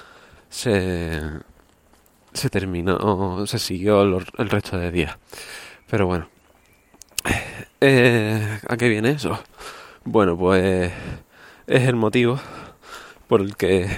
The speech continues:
mi madre, yo y esa gente, <laughs> esa gente, <laughs> mi familia, como veis no tengo la cabeza pa' muchos trotes, pero bueno, intentaré hacer lo mejor posible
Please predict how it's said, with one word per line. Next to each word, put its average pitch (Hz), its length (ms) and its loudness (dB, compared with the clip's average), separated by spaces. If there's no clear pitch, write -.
mi 87 220 -2
madre, 113 640 0
yo 113 360 2
y 104 40 -2
esa 104 180 -10
gente, 110 380 -6
<laughs> - 480 -20
esa 120 220 -2
gente, - 340 -2
<laughs> - 420 -6
mi 120 100 2
familia, 117 600 0
como 120 280 6
veis 139 320 6
no 127 160 0
tengo 104 220 4
la 98 100 4
cabeza 98 480 -2
pa' - 100 -6
muchos 104 240 -4
trotes, 98 320 -4
pero 107 140 0
bueno, 98 260 0
intentaré 107 380 0
hacer 104 220 -2
lo 104 80 0
mejor 104 260 -2
posible 92 480 -4